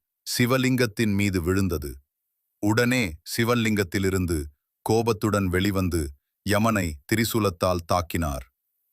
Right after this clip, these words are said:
யமன், யமன் இறந்தது போல கிடந்தான். "யமனின்றி உலகுக்கு ஒழுங்கு இருக்க முடியாது, ஒரு பரிணாமமும் நடக்காது" என்று யமனை உயிர்ப்பிக்குமாறு தேவர்கள் வந்து சிவனை வேண்டி கேட்டார்கள்.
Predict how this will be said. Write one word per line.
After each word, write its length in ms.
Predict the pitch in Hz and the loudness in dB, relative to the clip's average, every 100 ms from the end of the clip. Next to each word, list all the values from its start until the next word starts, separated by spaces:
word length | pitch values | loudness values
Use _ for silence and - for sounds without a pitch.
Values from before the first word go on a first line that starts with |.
| - | -2
யமன், 320 | 98 107 95 78 - - | 2 2 0 -2 -10 -2
யமன் 300 | 98 101 95 | 0 2 2
இறந்தது 340 | 98 104 101 90 | 2 2 0 0
போல 180 | 92 87 | 0 0
கிடந்தான். 560 | 85 87 87 80 67 65 - _ _ _ _ _ _ | -2 -2 0 -2 -4 -10 -18 _ _ _ _ _ _
"யமனின்றி 600 | 95 98 110 110 101 95 76 - _ _ _ | 0 2 2 2 0 -2 -4 -8 _ _ _
உலகுக்கு 520 | 104 113 113 98 - 78 69 _ - | 0 2 2 -2 -2 -4 -4 _ -2
ஒழுங்கு 300 | 95 120 117 98 | 2 4 4 2
இருக்க 240 | 92 87 | 0 0
முடியாது, 500 | 92 85 87 80 69 62 - _ _ _ _ 98 | 0 0 0 0 -4 -12 -16 _ _ _ _ 0
ஒரு 160 | 98 87 | 2 2
பரிணாமமும் 760 | 101 98 110 104 101 92 98 104 - _ - | 0 2 2 2 2 0 0 -4 -12 _ -2
நடக்காது" 640 | 95 101 - 87 82 71 69 _ _ _ _ 98 | 0 0 0 0 0 -6 -10 _ _ _ _ -2
என்று 220 | 101 92 | -2 0
யமனை 360 | 85 98 110 104 | 0 2 2 2
உயிர்ப்பிக்குமாறு 920 | 87 92 113 - 98 - 92 87 82 82 - _ - | 0 2 2 0 -4 -2 0 0 -2 -4 -8 _ -2
தேவர்கள் 500 | 104 110 104 95 90 | 0 2 0 0 0
வந்து 340 | 90 92 82 67 - - - | 0 0 -2 -6 -12 -12 -2
சிவனை 320 | 110 110 101 | 0 2 0
வேண்டி 300 | 90 92 87 | 0 0 0
கேட்டார்கள். 600 | 82 85 90 82 - | -2 -2 0 -2 -4